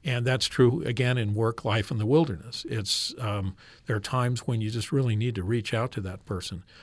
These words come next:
I, in my life, have had some mentors, uh, in my academic career, I, in my, um, personal life,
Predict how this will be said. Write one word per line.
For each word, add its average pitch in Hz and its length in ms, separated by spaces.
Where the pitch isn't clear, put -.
I, 131 180
in 117 160
my 120 180
life, 98 340
have 107 140
had 127 200
some 110 180
mentors, 113 680
uh, - 60
in 117 180
my 110 220
academic 117 500
career, 117 560
I, 110 140
in 107 260
my, 98 540
um, 98 380
personal 127 440
life, 101 400